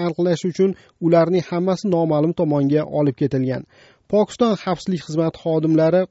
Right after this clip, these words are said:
qo'lga olinganlar Peshawar shahridagi aeroportga o'n oltinchi dekabr kuni uyushtirilgan xudkush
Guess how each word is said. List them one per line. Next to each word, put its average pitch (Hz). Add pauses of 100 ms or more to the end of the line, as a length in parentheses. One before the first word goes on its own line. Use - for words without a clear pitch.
(120)
qo'lga 160
olinganlar 156 (300)
Peshawar 180
shahridagi 165 (120)
aeroportga 170 (140)
o'n 175
oltinchi 170
dekabr 175
kuni 175
uyushtirilgan 170
xudkush 180